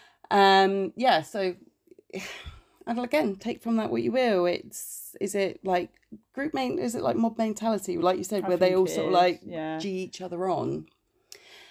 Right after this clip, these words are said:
Speaker 1: Um, we also heard from makeup artist Melanie Iglesias, who did Amber's makeup for the James Corden
Speaker 2: She
Speaker 1: show.
Speaker 2: related to, um, Enrique
Speaker 1: No,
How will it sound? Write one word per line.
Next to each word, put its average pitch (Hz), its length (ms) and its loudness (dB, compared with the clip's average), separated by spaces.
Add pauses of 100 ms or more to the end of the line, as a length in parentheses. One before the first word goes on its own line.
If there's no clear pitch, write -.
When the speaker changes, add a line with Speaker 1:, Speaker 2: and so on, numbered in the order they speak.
(180)
Speaker 1:
Um, 240 520 6 (120)
we 262 260 -4
also 277 460 -4
heard 226 580 4
from 202 680 2 (140)
makeup 214 380 -4
artist 208 500 -4
Melanie 196 580 4
Iglesias, 190 1000 -2
who 214 180 -2
did 196 260 -4
Amber's 208 320 -4
makeup 202 320 -2
for 190 60 -16
the 180 60 -10
James 202 340 -2
Corden 170 380 0
Speaker 2:
She 233 180 0
Speaker 1:
show. 220 160 2
Speaker 2:
related 202 440 2
to, 180 260 -6
um, 180 260 0
Enrique 185 580 -2
Speaker 1:
No, 160 280 4